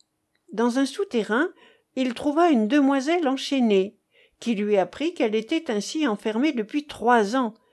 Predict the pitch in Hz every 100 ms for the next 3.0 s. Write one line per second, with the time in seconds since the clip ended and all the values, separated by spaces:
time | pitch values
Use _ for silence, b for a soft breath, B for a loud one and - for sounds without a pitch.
0 | b b b 208 220 - 202 175 262 269
1 | 208 190 185 220 233 294 330 208 202 185
2 | 240 240 311 330 - 285 269 185 -